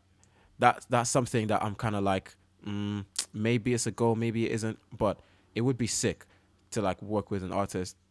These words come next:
that I don't really know personally like that. That being said,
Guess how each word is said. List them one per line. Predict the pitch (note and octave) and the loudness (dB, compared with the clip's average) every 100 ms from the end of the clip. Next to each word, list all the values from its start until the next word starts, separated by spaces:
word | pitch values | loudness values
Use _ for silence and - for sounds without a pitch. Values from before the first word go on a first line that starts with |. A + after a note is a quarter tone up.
| - | -6
that | F2 | -2
I | F2+ | -2
don't | F#2+ F2+ | -4 -2
really | G#2 F#2+ F2+ | -2 -2 -2
know | F#2+ F2+ E2 - | -2 -2 -4 -4
personally | G2+ F#2 F2 | -2 -2 -4
like | E2+ E2+ | -6 -4
that. | F#2 E2+ _ _ _ _ _ - | -4 -4 _ _ _ _ _ -2
That | A#2+ B2+ | 0 0
being | A2+ | 0
said, | - A2+ G2+ | 2 2 2